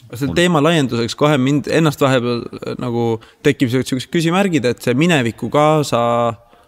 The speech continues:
Speaker 1: kaasas kandmine või, no see ei ole kaasas kandmine, minevik on olnud, eks ju. Minu arust see
Speaker 2: Jah.
Speaker 1: võib justkui nagu jätta, aga samas jälle selle nagu eiramine, see on minu arust ka nagu eba-,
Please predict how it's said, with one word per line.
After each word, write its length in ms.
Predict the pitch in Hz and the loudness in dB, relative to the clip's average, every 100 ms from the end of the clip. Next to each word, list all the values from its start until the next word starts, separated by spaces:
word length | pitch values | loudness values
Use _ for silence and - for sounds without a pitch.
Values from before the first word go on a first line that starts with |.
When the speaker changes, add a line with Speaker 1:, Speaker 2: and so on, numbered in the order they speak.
| _ _ _ _ _ - - - 135 | _ _ _ _ _ -14 -10 -8 -2
Speaker 1:
kaasas 340 | 151 156 135 - | 0 2 0 0
kandmine 400 | 165 160 120 113 | 2 2 2 0
või, 180 | 120 117 | -2 -2
no 80 | |
see 80 | 139 | 0
ei 60 | 165 | 0
ole 40 | |
kaasas 240 | 139 135 - | 2 0 2
kandmine, 280 | 131 117 120 | 0 0 0
minevik 400 | 175 185 139 160 | 2 2 2 2
on 220 | 165 151 | 2 2
olnud, 380 | 151 143 120 104 | 2 2 0 -4
eks 240 | - - | -8 -8
ju. 100 | - 120 | -8 -4
Minu 180 | 135 | -2
arust 140 | 139 - | -2 -2
see 60 | |
Speaker 2:
Jah. 100 | 131 | 0
Speaker 1:
võib 120 | 147 139 | 2 2
justkui 240 | 147 175 | -2 -2
nagu 160 | 165 151 | 0 0
jätta, 440 | 123 110 - 120 107 - - | 0 -2 -8 -10 -10 -16 -8
aga 100 | - | -2
samas 300 | 139 151 127 | 0 0 0
jälle 220 | 139 123 | -2 -2
selle 240 | 123 123 123 | -2 -2 0
nagu 400 | 120 117 131 127 | -2 -4 -4 -4
eiramine, 760 | 139 208 185 120 120 117 113 107 _ _ - | 0 0 2 0 -4 -8 -8 -12 _ _ -4
see 140 | 147 | 0
on 80 | 139 | 0
minu 140 | 131 135 | 0 -4
arust 80 | - | -2
ka 120 | 170 | -4
nagu 140 | 131 127 | 0 0
eba-, 220 | 123 117 | 0 -2